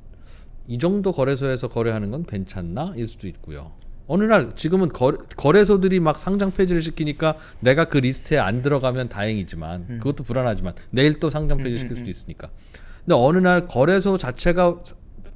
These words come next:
Speaker 1: 합격 도장을 결국 못 받았으면 그 거래소에 상장돼 있는 모든 코인이 다 상장 폐지된 거와 똑같은 상황이 벌어지잖아요.
Speaker 2: 그쵸. 거기서는
Speaker 1: 거래소가
Speaker 2: 이제
Speaker 1: 거래가 안
Speaker 2: 원화입
Speaker 1: 되는
Speaker 2: 수금이 안
Speaker 1: 거니까.
Speaker 2: 되니까요. 네.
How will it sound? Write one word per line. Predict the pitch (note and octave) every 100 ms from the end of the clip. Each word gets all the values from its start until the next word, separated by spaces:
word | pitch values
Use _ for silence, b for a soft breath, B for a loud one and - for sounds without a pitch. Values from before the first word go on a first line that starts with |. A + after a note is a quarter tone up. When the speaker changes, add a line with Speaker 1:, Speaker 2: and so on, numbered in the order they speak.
| -
Speaker 1:
합격 | - G3+ G3+
도장을 | G3+ F3 E3+
결국 | B2+ B2 B2
못 | F#2
받았으면 | C3+ A#2 - C3+ F3 F2 - b b b b
그 | - G3
거래소에 | - C3+ F#3+ G3 F#3+ F#3 F3+
상장돼 | F#3 G3 G3 F#3 F3 E3+
있는 | E3 A#2
모든 | C#3+ G3+ A3
코인이 | - G3 G3 G3
다 | - F3+
상장 | G#3 G#3 G3
폐지된 | F#3 D#3+ D3+
거와 | C#3 C3
똑같은 | G3+ A3+ - A3
상황이 | F#3+ D#3 A#2
벌어지잖아요. | G2+ E2+ D#2 D2 G2+ A#2+ - - - - - - -
Speaker 2:
그쵸. | - - D3+
거기서는 | - C3 D3 D#3
Speaker 1:
거래소가 | G#3+ G3+ G3
Speaker 2:
이제 | E3
Speaker 1:
거래가 | D#3 E3
안 | F3
Speaker 2:
원화입 |
Speaker 1:
되는 | B2+ A#2+
Speaker 2:
수금이 | A2
안 | A2
Speaker 1:
거니까. | A#2 F2+
Speaker 2:
되니까요. | G2+ G2+ G#2
네. | G2+